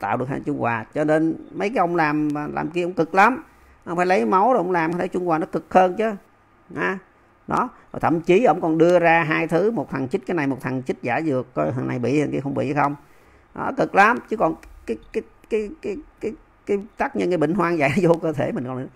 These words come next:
Cho nên bây giờ mình chích ngừa xong, đúng không? Mình bị người ta dụ. <laughs> Giờ ông đi, ờ, xét nghiệm đi, coi cái nồng độ của ông bao nhiêu để ông chích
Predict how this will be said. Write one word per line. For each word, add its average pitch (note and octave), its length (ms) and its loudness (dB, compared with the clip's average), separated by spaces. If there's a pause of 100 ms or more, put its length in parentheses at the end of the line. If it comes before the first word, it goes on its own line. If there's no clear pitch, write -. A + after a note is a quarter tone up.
(320)
Cho C#3+ 80 -2
nên D#3 140 2
bây D#3 120 4
giờ C#3 120 4
mình B2 200 0
chích F#3 120 -6
ngừa C#3 180 2
xong, C#3 300 4 (360)
đúng C#3+ 100 -2
không? C3+ 240 -2 (160)
Mình A#2 140 -6
bị B2 120 0
người C3 100 -2
ta C3+ 60 -2
dụ. A#2 280 -2 (320)
<laughs> - 800 -14
Giờ A2+ 200 -6
ông A#2 220 -6
đi, A#2 280 -6
ờ, A#2 160 -8
xét - 240 -14
nghiệm F#2 140 -12
đi, G2+ 60 -10 (400)
coi G#2 200 -8
cái B2 120 -12
nồng G2+ 260 -10
độ F2 80 -8
của D3+ 200 -10
ông A#2+ 160 -8
bao A2+ 80 -8
nhiêu A#2 260 -4 (640)
để - 140 -10
ông A#2 160 -6
chích - 180 -8